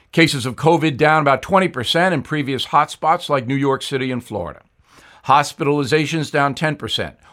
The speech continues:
Worst places right now, Oklahoma, Texas, Midwest.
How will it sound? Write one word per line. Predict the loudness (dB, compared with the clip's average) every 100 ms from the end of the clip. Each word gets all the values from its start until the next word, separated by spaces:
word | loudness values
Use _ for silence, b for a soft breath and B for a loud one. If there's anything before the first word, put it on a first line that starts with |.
| 0
Worst | 4 4 4
places | 2 2 0 2
right | 2 2 0
now, | 2 4 6 6 6 2 -2
Oklahoma, | 0 2 2 2 4 4 4 2 0 _ _ _
Texas, | -4 -2 0 -2 -4 -4 -2
Midwest. | -2 -2 -6 -6 -12 -16